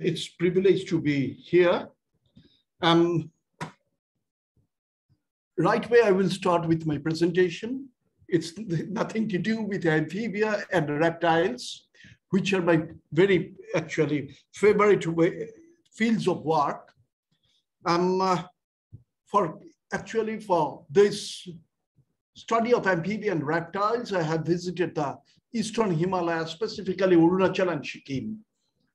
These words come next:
And today my topic is impact of urbanization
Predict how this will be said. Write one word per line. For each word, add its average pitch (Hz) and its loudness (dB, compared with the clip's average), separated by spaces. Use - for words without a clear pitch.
And 208 0
today 254 2
my 233 0
topic 214 0
is - 0
impact 214 4
of 202 0
urbanization 196 0